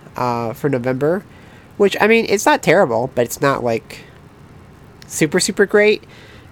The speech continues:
And just in terms of, like, PlayStation four by itself, it got beat by Call of Duty and Star Wars Jedi Fallen Order. But said, I mean, you know, like, I mean, the, the, one of the good things about Sony is that they, they do,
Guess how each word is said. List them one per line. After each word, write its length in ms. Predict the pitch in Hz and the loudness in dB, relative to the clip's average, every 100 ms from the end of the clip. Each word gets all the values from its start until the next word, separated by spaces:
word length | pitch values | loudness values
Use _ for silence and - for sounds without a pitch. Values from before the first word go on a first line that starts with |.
| - | 0
And 440 | 160 151 151 143 | 2 4 2 0
just 220 | - 175 180 | 0 0 0
in 80 | |
terms 220 | 165 165 151 | 0 0 2
of, 40 | |
like, 180 | 135 - | 0 0
PlayStation 420 | 160 156 147 147 | 0 0 -4 -4
four 160 | 156 143 | 0 2
by 140 | 127 | 0
itself, 580 | 117 - 139 156 - - | 0 0 2 2 0 -4
it 60 | |
got 260 | 135 127 127 | -2 -2 -2
beat 260 | 139 131 - | -4 -2 0
by 600 | 127 123 120 120 120 113 - | 2 2 0 0 -2 -4 -12
Call 280 | - 160 156 | 0 2 2
of 100 | 147 | 0
Duty 460 | 151 151 151 143 | -2 0 0 0
and 240 | 120 117 120 | 0 -2 -4
Star 240 | - 117 | -4 -4
Wars 380 | - 73 62 - | -4 -6 -8 -12
Jedi 300 | - - - | -12 -10 -10
Fallen 240 | - - - | -10 -10 -10
Order. 260 | 69 - - - - - - | -12 -12 -14 -20 -20 -20 -6
But 80 | - | 2
said, 120 | 233 | 2
I 40 | 214 | 4
mean, 160 | 247 | 2
you 80 | 254 | 2
know, 120 | 247 | 2
like, 180 | 226 214 | 2 2
I 40 | 208 | 2
mean, 280 | 208 196 | 0 0
the, 180 | 202 214 - - | -2 -2 -4 -2
the, 100 | 208 | 0
one 180 | 202 214 | 2 2
of 60 | |
the 60 | 208 | 2
good 120 | 208 | 2
things 180 | 208 202 | 2 2
about 120 | 202 | 2
Sony 380 | - 185 180 190 | 2 0 2 2
is 140 | 165 | 2
that 100 | 139 | 0
they, 100 | 147 147 | 2 4
they 220 | 143 147 | 2 0
do, 560 | 143 143 143 143 143 | 0 0 2 2 0